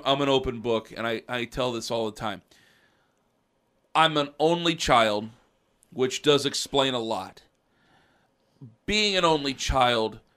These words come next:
like, people say, "Well, you're spoiled." I wasn't spoiled. I wasn't poor, but we weren't rich.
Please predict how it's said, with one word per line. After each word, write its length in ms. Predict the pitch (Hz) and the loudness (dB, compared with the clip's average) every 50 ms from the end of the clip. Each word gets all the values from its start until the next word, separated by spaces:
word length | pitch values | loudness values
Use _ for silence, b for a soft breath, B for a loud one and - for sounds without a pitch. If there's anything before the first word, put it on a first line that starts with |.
| _ _ _ - | _ _ _ -4
like, 180 | 123 139 139 - | -2 0 6 6
people 240 | - 180 165 156 147 | 6 6 4 -2 -4
say, 140 | - 185 | -4 -4
"Well, 220 | 175 180 262 277 262 | 2 8 8 8 8
you're 100 | 247 226 | 8 2
spoiled." 720 | - - - - - - 208 185 175 147 123 104 87 - - | 0 0 -2 -4 -6 -2 2 6 6 6 6 4 2 -4 -10
I 60 | - - | -14 -10
wasn't 300 | - - 262 175 151 110 | -8 -8 -6 -6 -8 -8
spoiled. 600 | - - - - - - 151 139 117 92 90 - - | -8 -10 -10 -10 -8 -4 -2 -2 -2 -2 -4 -6 -2
I 100 | - 160 | -2 0
wasn't 480 | 170 175 190 175 143 160 139 - _ - | 2 2 0 2 2 -2 -4 -4 _ -4
poor, 540 | - - 170 151 127 110 104 104 113 117 - _ _ _ _ _ _ _ _ _ _ - | -2 0 2 2 4 2 2 0 -2 -4 -8 _ _ _ _ _ _ _ _ _ _ 0
but 120 | 156 156 | 2 2
we 140 | 156 160 156 | 4 4 4
weren't 300 | 151 151 160 151 139 - | 4 6 4 2 2 0
rich. 680 | 123 123 135 139 120 92 98 - - - - - - | 0 4 4 4 4 4 -2 -8 -10 -10 -10 -12 -14